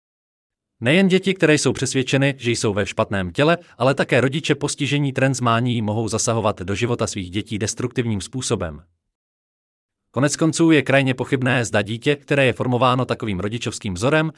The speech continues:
bude mít ještě ve věku čtrnáct let nebo později normální duševní zdraví, aby rozpoznalo a napravilo rozhodnutí rodičů jako špatné.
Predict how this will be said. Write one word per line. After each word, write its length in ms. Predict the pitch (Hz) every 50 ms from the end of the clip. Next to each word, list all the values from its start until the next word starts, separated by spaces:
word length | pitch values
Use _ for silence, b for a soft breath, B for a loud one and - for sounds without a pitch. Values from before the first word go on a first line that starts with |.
| b b b b
bude 220 | 127 160 185 196
mít 180 | 196 190 151 -
ještě 300 | 147 143 - - 170 156
ve 100 | 151 156
věku 260 | 143 156 147 - 117
čtrnáct 480 | - - - 156 156 156 147 143 - -
let 180 | 135 139 135
nebo 200 | 139 135 127 117
později 400 | - - 127 117 127 139 135 123
normální 520 | 113 107 117 135 135 127 127 123 123 110 95
duševní 380 | 101 - - 139 120 120 101
zdraví, 440 | 87 - 107 120 120 127 147 160 - B B
aby 180 | 117 117 - 113
rozpoznalo 640 | 117 - - - 139 117 135 131 127 135 135 -
a 100 | 117 104
napravilo 460 | 98 107 113 - 147 139 135 131 123 113
rozhodnutí 500 | 117 107 127 139 139 131 123 - 110 98
rodičů 400 | 98 110 131 139 135 - 156 151
jako 220 | 139 131 - -
špatné. 500 | - - 110 113 - 92 82 71 - _